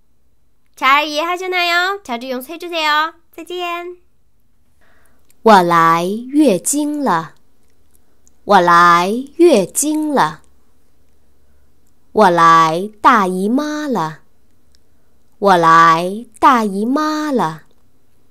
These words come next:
你用什么牌子的卫生巾? 你用什么牌子的卫生巾?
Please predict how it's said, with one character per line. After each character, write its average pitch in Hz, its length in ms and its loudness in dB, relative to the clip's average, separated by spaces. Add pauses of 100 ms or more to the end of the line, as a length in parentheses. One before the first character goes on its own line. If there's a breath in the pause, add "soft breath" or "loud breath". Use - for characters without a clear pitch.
(760)
你 233 220 0
用 240 300 6
什 226 240 -2
么 311 160 -2
牌 165 320 -4
子 160 160 -10
的 160 220 -2
卫 175 180 -4
生 220 300 -8
巾? 233 380 -6 (1200)
你 196 220 4
用 208 340 6
什 196 240 -2
么 285 200 -2
牌 156 280 -2
子 160 160 -8
的 160 360 -2
卫 233 160 0
生 247 280 -6
巾? 254 460 -6